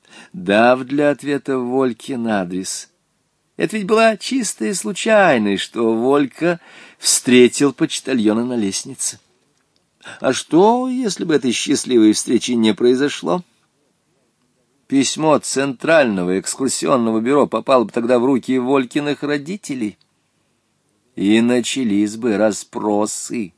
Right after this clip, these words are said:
и заварилась бы такая каша, что даже и подумать о ней неприятно.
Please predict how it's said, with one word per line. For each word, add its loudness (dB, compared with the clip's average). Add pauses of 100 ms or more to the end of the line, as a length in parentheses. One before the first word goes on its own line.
(760)
и 0
заварилась 4
бы 0
такая 4
каша, 0
что -8
даже 2
и 0
подумать 0
о 0
ней -2 (760)
неприятно. -6